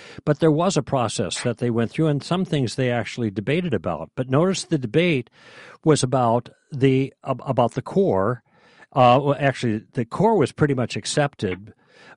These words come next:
but the debate was about some of the fringe books that they, I think they called them the Anti-Legomena, the ones that the, uh, that, that, that there was some debate about.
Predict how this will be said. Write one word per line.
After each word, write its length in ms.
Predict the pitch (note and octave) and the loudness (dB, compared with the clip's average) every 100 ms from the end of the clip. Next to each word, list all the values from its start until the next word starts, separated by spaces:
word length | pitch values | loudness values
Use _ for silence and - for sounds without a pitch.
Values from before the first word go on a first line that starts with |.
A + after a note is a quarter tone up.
| - | 0
but 240 | C#3 C3 | 2 4
the 100 | C#3 | 2
debate 360 | A2 D3 D3+ C#3 | 2 2 2 2
was 220 | C3+ B2+ | 0 0
about 460 | A2 B2 G#2+ A#2 _ | -2 0 2 0 _
some 320 | - - D#3+ C3 | -6 0 0 0
of 80 | |
the 80 | A#2+ | -2
fringe 440 | - E3+ G#3 F#3 - | -4 -2 0 -2 -2
books 420 | G2 F#2+ - - | -4 -4 -8 -4
that 360 | B2 G#2 G#2+ - | -2 0 -4 -4
they, 280 | A2+ A2+ A2 | -4 -4 -4
I 120 | G#2 | -6
think 220 | - B2+ | -4 -6
they 100 | A#2 | -6
called 300 | - A#2 G2+ | -2 -2 0
them 120 | G#2 G2+ | -2 -2
the 180 | G#2 G2 | -4 -4
Anti-Legomena, 880 | G#2 A2+ F#2+ F#2 A2 A#2 G#2+ F2+ | -6 -6 -6 -4 -4 -2 -2 0
the 100 | G2+ | -2
ones 280 | A2 D3 C3+ | 0 -2 -2
that 220 | C3 G#2 - - - - | -2 -4 -10 -20 -20 -6
the, 300 | B2+ A#2+ A2 A2 | 0 2 2 2
uh, 800 | G#2+ G#2 G2+ G2+ G2+ G2+ G2+ G#2 | 2 2 2 0 0 0 -2 -4
that, 220 | A2 G#2+ | -8 -6
that, 160 | A2 G2+ - | -6 -6 -10
that 280 | A#2+ A#2 - | -4 -2 2
there 100 | C3 | 2
was 300 | C#3+ E3 C#3+ | 2 0 0
some 240 | - B2+ | -2 -2
debate 340 | G#2 G2 D#3 F3+ | -2 0 0 0
about. 360 | F2+ D2+ - | -4 -8 -12